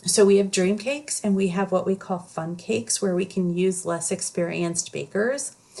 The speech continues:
The hard part is there are some people who are just more comfortable, not necessarily decorating, but love to bake. And we're trying to implement new programs to find ways to use the non-artist bakers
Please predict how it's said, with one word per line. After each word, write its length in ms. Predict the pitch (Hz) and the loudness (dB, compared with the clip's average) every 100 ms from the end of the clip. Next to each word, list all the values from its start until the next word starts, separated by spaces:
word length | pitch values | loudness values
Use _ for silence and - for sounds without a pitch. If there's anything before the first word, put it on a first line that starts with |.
| - - - | -18 -20 -6
The 100 | - | -2
hard 340 | 202 277 330 - | 0 2 2 0
part 320 | - 214 202 | -2 -2 0
is 300 | 185 175 175 | -2 -2 -2
there 180 | 180 170 | 0 0
are 60 | |
some 260 | 175 226 220 | 0 0 -2
people 400 | 208 226 220 208 | -4 -6 -2 -4
who 260 | 185 196 175 | 0 -2 -2
are 160 | 170 | -6
just 320 | 165 220 - | -4 -4 -2
more 240 | 196 185 175 | 0 0 -2
comfortable, 500 | - 185 175 196 196 | -4 -4 -2 -4 0
not 260 | 185 175 170 | 0 0 -4
necessarily 720 | 175 190 185 180 175 165 170 - | -6 -2 -2 -2 -2 -6 -8 -6
decorating, 680 | 160 - 180 208 208 208 202 | -4 -2 0 0 -4 -8 -8
but 200 | 180 - | -8 -4
love 580 | 180 165 170 170 185 - | -4 -2 -2 0 0 -2
to 140 | 196 | -4
bake. 440 | 175 165 180 220 - - - - | -2 -2 -4 -6 -14 -20 -16 0
And 200 | 202 185 | 4 4
we're 100 | 185 | 2
trying 540 | 185 - 226 233 240 | -2 -4 -2 -2 -2
to 120 | - 196 | -4 -2
implement 520 | 196 180 190 180 175 | -4 -2 -2 -2 0
new 140 | 180 | -2
programs 680 | 175 - 175 175 175 160 165 | -2 -4 -6 -4 -6 -4 -4
to 100 | - | -4
find 420 | 180 180 180 175 170 | -6 -4 -2 -2 -2
ways 400 | 175 180 180 - | 0 0 0 -2
to 140 | - | -4
use 300 | 175 175 175 | -4 -4 -6
the 140 | - 175 | -4 -4
non-artist 1400 | 170 170 170 170 160 _ 156 151 175 240 - - - - | -2 -4 -4 -6 -8 _ -6 -4 -2 -2 -2 -4 -6 -2
bakers 760 | 240 240 277 294 294 285 - | -2 -2 -4 -4 -2 -4 -4